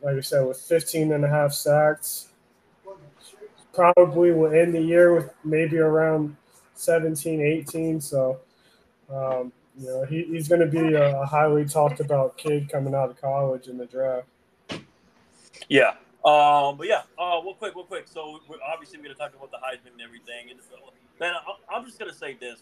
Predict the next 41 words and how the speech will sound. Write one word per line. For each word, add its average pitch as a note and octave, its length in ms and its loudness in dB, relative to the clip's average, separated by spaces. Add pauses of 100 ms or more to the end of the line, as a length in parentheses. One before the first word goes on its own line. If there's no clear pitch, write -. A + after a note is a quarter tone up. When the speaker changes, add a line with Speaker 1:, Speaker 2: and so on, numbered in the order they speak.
Speaker 2:
we're F#3 120 -10
gonna A3 180 -8
say G3 180 -12
the D#3+ 100 -18
right D3+ 300 -10
players, D#3+ 440 -10 (340)
but E3+ 100 -10
let's G3 200 -10
keep G3 200 -18
it D#3 80 -16
a C#3 60 -14
bean. B2+ 260 -16 (100)
E F3+ 100 -8
S F#3 220 -10
P D#3+ 160 -14
N D#3+ 320 -6
and D3 140 -16
then C#3+ 140 -16
the C3+ 80 -18
committee, D#3+ 520 -14 (440)
they're G3 100 -8
not, A#3 160 -2 (180)
listen, D#3 320 -18 (200)
I, F#3 300 -6
I - 20 -6
hope G#3 240 -12
they F#3 80 -14
get E3 200 -18
this D3+ 200 -20
shit D3 200 -14
right, C3+ 280 -8 (100)
but C#3+ 160 -14
they're D#3 120 -14
not C#3 220 -12
going A2+ 320 -18
to. B2 160 -20
They're C#3+ 120 -18
gonna D#3+ 160 -12
miss D3 160 -12
some C#3+ 200 -20
players. D3 380 -8